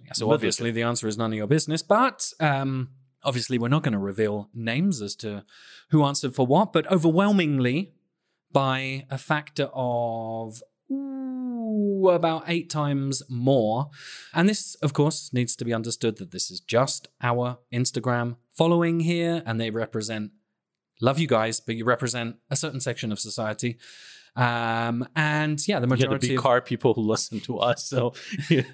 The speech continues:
Speaker 1: Yeah.
Speaker 2: you're not even qualified to
Speaker 1: <clears throat>
Speaker 2: answer.
Speaker 1: Yeah, so most of them are no,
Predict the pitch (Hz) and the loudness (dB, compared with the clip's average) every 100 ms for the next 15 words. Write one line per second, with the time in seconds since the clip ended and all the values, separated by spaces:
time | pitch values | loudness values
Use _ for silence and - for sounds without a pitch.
0 | - 110 151 131 131 135 120 117 - 127 | -4 2 6 6 4 2 0 0 2 4
1 | 156 - 107 104 170 139 123 - - - | 4 2 -2 0 -2 -4 -8 -14 -18 -4
2 | 101 104 - 107 - _ _ _ - - | -2 -2 -4 -12 -20 _ _ _ -8 2
3 | 151 120 160 170 156 135 117 110 | 2 4 2 2 2 0 0 0